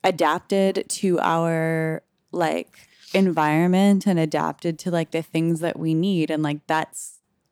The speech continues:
the only reason that we're perceiving any of this the way that we are is because we are just as animal as the deep sea whales and the, like,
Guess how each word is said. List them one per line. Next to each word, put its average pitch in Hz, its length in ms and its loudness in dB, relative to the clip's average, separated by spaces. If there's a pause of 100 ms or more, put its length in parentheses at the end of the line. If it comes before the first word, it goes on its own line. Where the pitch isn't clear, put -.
(180)
the - 200 -8
only 220 340 6
reason 151 340 2
that 139 120 0
we're 160 100 -2
perceiving 165 560 -2
any 160 220 2
of 151 100 -2
this 156 200 -6
the 151 120 -6
way 147 140 -2
that 143 140 -4
we 139 140 -6
are 156 400 -2
is 160 160 -4
because 147 760 -4
we 160 240 -2
are 151 220 2
just 147 300 -6
as 156 120 -4
animal 151 500 0
as 147 400 -4
the 156 80 -2
deep 139 220 -6
sea 180 160 -2
whales 165 380 -2
and 151 140 4
the, 147 160 2 (600)
like, - 340 -10